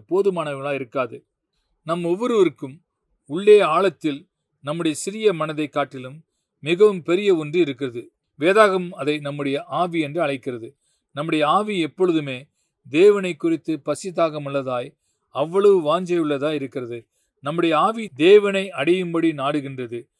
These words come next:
ஜெபத்தில் தேவனிடம் வெளிப்படுத்தப்படும்படி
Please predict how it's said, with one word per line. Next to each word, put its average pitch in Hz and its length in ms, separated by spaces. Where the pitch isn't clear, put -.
ஜெபத்தில் 196 560
தேவனிடம் 185 480
வெளிப்படுத்தப்படும்படி 139 1000